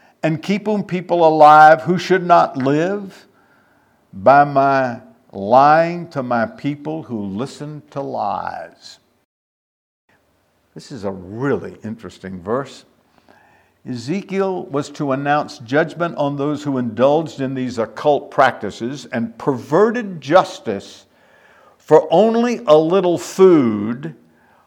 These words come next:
or as a means of divination. These women had been willing to put some to death who did not deserve to die,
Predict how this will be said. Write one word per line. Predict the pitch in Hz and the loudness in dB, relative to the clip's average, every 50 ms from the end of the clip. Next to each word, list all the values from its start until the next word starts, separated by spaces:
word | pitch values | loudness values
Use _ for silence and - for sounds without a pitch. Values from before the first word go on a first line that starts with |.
| _ _ - | _ _ 4
or | 143 160 170 | 6 6 6
as | - 170 175 139 127 | 6 4 0 0 0
a | 151 | -2
means | 147 156 170 196 214 208 196 170 156 151 156 156 160 135 - - - _ | -2 -2 -4 -6 -4 -4 -4 -6 -6 -8 -8 -10 -12 -14 -16 -18 -12 _
of | - 147 143 131 131 | -6 -4 -4 -4 -4
divination. | 147 151 143 143 143 147 143 143 - - - - - _ _ _ _ _ _ _ _ _ _ _ _ _ _ - | -6 -4 -4 -4 -4 -4 -6 -8 -10 -12 -16 -18 -20 _ _ _ _ _ _ _ _ _ _ _ _ _ _ -4
These | 147 175 170 135 113 | -4 -4 -4 -4 -8
women | 135 143 151 208 240 233 202 165 127 110 117 123 - - - | -8 -6 -4 -4 -2 -2 -4 -4 -4 -6 -6 -10 -14 -12 -8
had | - 151 156 147 | -6 -6 -6 -4
been | 147 156 151 139 131 | -6 -8 -8 -6 -6
willing | 131 160 185 190 208 214 202 196 196 | -4 -2 -2 -2 -4 -6 -6 -8 -8
to | - 165 | -10 -12
put | - - - - 196 - - - - | -12 -10 -6 -4 -4 -4 -6 -8 -18
some | - - - - - 190 214 233 240 233 233 226 - - | -18 -16 -8 -2 2 4 4 4 4 2 -4 -8 -10 -10
to | - 165 | -10 -10
death | 147 131 123 120 143 208 220 214 - 127 - - - _ _ _ _ _ _ _ _ _ _ _ | -8 -10 -6 -4 -2 0 0 0 -2 -4 -8 -10 -20 _ _ _ _ _ _ _ _ _ _ _
who | - 180 190 | -6 -4 0
did | 170 180 175 170 | 0 0 2 2
not | 170 165 156 - - | 2 2 2 2 -2
deserve | 139 135 117 - 143 131 123 98 - - | -6 -6 -4 -2 -2 -2 -2 -4 -6 -8
to | 110 95 | -10 -8
die, | 87 92 90 90 87 92 117 147 175 | -6 -6 -6 -4 -2 -2 -2 -4 -4